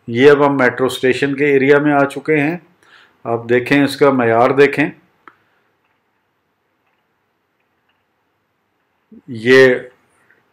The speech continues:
ticket office है, जो लोग कार्ड वगैरह लेना चाहते हैं तो वो यहाँ से ले सकते हैं।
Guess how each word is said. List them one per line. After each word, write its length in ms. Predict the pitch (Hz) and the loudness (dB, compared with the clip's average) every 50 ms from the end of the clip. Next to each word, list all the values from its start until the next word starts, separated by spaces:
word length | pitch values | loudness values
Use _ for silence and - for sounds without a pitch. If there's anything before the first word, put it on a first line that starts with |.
| _ _ _ _ _ _ - | _ _ _ _ _ _ -2
ticket 340 | 135 127 135 143 139 139 143 | -2 0 2 0 0 2 2
office 380 | 135 131 - 151 147 143 - | 0 0 0 0 0 0 2
है, 100 | 151 160 - - - _ _ _ _ _ _ _ _ - | 0 0 -2 -4 -16 _ _ _ _ _ _ _ _ -20
जो 260 | 139 127 113 120 120 | -14 -8 -4 -2 -2
लोग 220 | 120 120 120 120 120 | 0 -2 -2 -2 0
कार्ड 240 | 131 123 127 127 127 | 2 2 2 2 2
वगैरह 360 | 123 127 123 131 127 135 135 | 0 2 4 4 4 4 4
लेना 260 | 135 131 131 131 135 135 | 4 2 0 0 -2 -2
चाहते 340 | 131 139 135 127 131 - 147 | 0 0 -2 -2 -2 -2 -2
हैं 240 | 135 131 135 139 135 | -2 -2 -2 -4 -6
तो 100 | - 131 | -8 -6
वो 80 | 123 | -6
यहाँ 200 | 120 113 110 110 113 | -6 -6 -8 -10 -8
से 160 | - - 127 | -6 -4 -2
ले 140 | 127 135 135 | 0 0 -2
सकते 300 | 107 104 - - - 156 | -2 -4 -6 -6 -4 -4
हैं। 220 | 147 156 165 170 | -4 -4 -4 -8